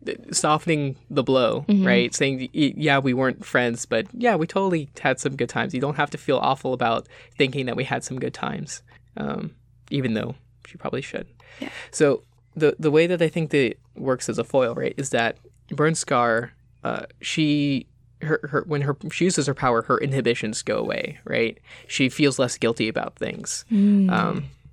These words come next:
Speaker 1: there's a quote here. She says that she can't help it, um, d-, hurting people with the, with the fire, and Elle in her, her head insists that she can. She just doesn't try hard enough. Uh, Burnscar says,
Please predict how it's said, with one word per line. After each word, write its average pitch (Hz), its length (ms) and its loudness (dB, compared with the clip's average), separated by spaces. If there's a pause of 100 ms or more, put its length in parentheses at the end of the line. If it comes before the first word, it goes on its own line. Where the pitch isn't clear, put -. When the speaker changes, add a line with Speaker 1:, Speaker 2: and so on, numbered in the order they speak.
(120)
Speaker 1:
there's - 160 -6
a 123 80 0
quote - 400 -2
here. - 420 -4 (340)
She - 180 0
says 156 200 4
that 156 80 0
she 147 120 -2
can't 139 220 -4
help 131 260 2
it, 143 180 2 (180)
um, 120 440 0 (240)
d-, - 260 -2
hurting 139 280 0
people 120 340 2
with 131 160 0
the, 131 100 -4 (160)
with 156 140 -2
the 135 60 -4
fire, 120 440 0
and 117 380 -2 (320)
Elle 151 240 4
in 139 80 0
her, 120 440 2 (140)
her 120 120 0
head 175 340 2 (100)
insists - 580 -2 (140)
that 123 400 0 (300)
she - 160 0
can. 160 480 -2 (200)
She 135 220 0
just 127 320 -4
doesn't 117 260 0
try 117 160 -2
hard 165 220 2
enough. - 420 -10 (280)
Uh, 117 200 2
Burnscar 131 420 2
says, 117 360 0